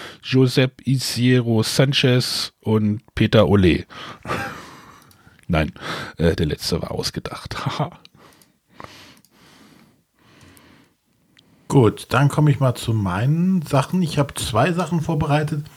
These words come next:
Speaker 2: wobei das eine nochmal ein Abschluss ist und das andere nur ein Ersteindruck.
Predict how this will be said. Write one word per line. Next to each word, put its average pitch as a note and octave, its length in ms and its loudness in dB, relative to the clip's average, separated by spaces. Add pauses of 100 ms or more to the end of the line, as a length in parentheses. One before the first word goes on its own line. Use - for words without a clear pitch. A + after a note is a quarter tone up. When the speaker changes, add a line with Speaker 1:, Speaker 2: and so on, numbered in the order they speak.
(400)
Speaker 2:
wobei B2+ 320 6
das A#2+ 300 0
eine C#3+ 240 4
nochmal A#2 480 4
ein F#2+ 360 -2
Abschluss - 680 -2
ist - 360 -6
und B2+ 160 0
das A#2+ 160 0
andere B2 320 2
nur A2+ 160 4
ein G#2+ 100 4
Ersteindruck. D3 800 2